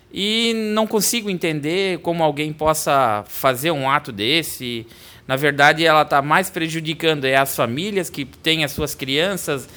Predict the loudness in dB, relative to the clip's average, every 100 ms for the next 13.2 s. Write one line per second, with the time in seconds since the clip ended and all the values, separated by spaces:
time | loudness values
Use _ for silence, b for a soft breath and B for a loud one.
0 | B B 0 0 0 -2 2 4 4 0
1 | -4 -4 -4 -4 -4 -2 -4 -4 -4 -4
2 | -6 -4 -4 -2 -4 -6 -6 -8 -12 -18
3 | -20 -20 B B B B -2 4 4 2
4 | 0 0 0 0 0 -2 -4 -2 -4 -2
5 | -2 -2 -6 -6 -2 -4 -2 -8 -4 -2
6 | 0 -2 -2 -8 B B _ 2 2 0
7 | -4 -6 -2 -2 -2 -2 -2 -2 -6 -6
8 | -4 0 0 0 -2 -4 -6 0 2 2
9 | 0 -2 0 0 2 2 -2 -10 -14 -18
10 | b b b -4 0 0 0 -2 -2 -4
11 | -6 -8 -8 -8 -10 -8 -4 0 0 0
12 | -2 -2 -4 2 2 4 0 -2 0 -2
13 | -2